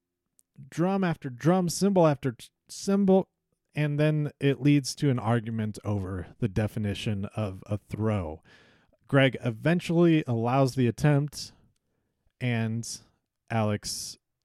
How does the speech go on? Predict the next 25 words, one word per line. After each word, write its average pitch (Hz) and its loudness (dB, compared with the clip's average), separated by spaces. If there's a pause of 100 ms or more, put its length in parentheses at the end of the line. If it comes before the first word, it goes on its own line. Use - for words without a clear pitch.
(180)
it 120 -8
really 117 0
enjoys 101 -4
looking 113 -4
up - -6
all 110 -2
of 92 -8
the 101 -6
definitions 95 -4
of 98 -10
what 95 -6
is 92 -8
a 90 -6
throw 127 0 (560)
and 87 -6
what 90 -10
is 82 -12
a 98 -14
swing 107 -8 (200)
and 113 -4
all 104 -2
that 87 -10 (400)
kind 104 -6
of 95 -6
thing. 98 -4